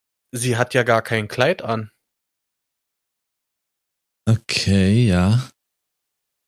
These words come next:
Speaker 1: Und dann war sie natürlich erstmal bisschen traurig,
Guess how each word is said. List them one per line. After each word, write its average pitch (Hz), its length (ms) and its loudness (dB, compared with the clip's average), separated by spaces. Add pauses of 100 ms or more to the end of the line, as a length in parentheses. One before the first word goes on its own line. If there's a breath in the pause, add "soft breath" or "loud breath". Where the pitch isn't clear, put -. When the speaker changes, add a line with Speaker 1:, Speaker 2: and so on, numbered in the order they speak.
(400)
Speaker 1:
Und 123 120 -2
dann 120 140 0
war 110 180 2
sie 123 120 -2
natürlich 131 460 -2
erstmal 147 640 0 (220)
bisschen 139 300 -2
traurig, 120 680 0